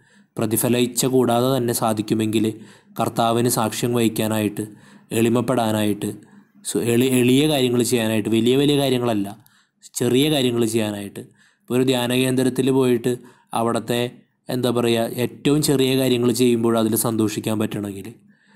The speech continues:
അത് വലിയ കാര്യമാണ്. അതായത് അത് വലിയ സാക്ഷ്യമാണ്. വലിയ വചനപ്രഘോഷകരാവുന്നതോ അല്ലെങ്കിൽ ധ്യാനഗുരുക്കളാവുന്നതോ, എ, വലിയ പദവിയിലിരിക്കുന്നതോ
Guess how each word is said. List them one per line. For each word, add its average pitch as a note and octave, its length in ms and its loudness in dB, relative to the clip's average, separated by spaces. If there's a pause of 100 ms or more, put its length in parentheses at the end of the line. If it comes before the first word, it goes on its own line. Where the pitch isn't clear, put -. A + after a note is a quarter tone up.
(200)
അത് A#2 220 -4
വലിയ B2 280 4
കാര്യമാണ്. G#2+ 460 0 (360)
അതായത് A#2+ 280 0
അത് B2+ 140 2
വലിയ C3+ 260 4
സാക്ഷ്യമാണ്. A#2+ 720 -2 (540)
വലിയ B2 220 2
വചനപ്രഘോഷകരാവുന്നതോ B2+ 1400 0 (480)
അല്ലെങ്കിൽ A#2+ 340 0
ധ്യാനഗുരുക്കളാവുന്നതോ, B2 1200 2 (480)
എ, - 80 -14 (240)
വലിയ B2+ 360 2
പദവിയിലിരിക്കുന്നതോ B2 1080 0